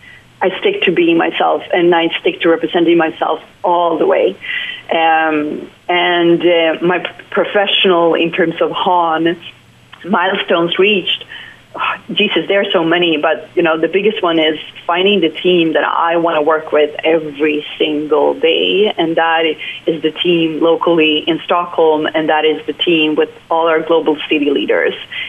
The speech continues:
These are women that are, you know, alongside their full-time jobs, operating as city leaders and building their local communities out of the passion and the true, true will to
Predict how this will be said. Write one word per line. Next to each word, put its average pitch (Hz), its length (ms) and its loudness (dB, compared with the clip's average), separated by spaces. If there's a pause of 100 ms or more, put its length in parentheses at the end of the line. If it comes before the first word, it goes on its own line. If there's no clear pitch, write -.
(140)
These 220 240 0
are 233 100 4
women 165 760 0
that 160 420 0
are, 156 600 2
you 170 80 -2
know, 156 240 0
alongside 175 680 0
their 160 160 2
full-time 165 580 -2
jobs, - 400 -2 (520)
operating 165 640 0 (120)
as 185 240 -2 (180)
city 170 220 2
leaders 151 500 2 (140)
and 165 200 -2
building 190 320 4
their 170 200 4
local 160 340 2
communities 156 720 0 (160)
out 160 180 0
of 165 120 0
the 165 80 2
passion 165 720 0
and 165 140 0
the 156 140 -2 (240)
true, 208 160 2 (140)
true 160 340 2 (280)
will 165 480 2
to - 180 -6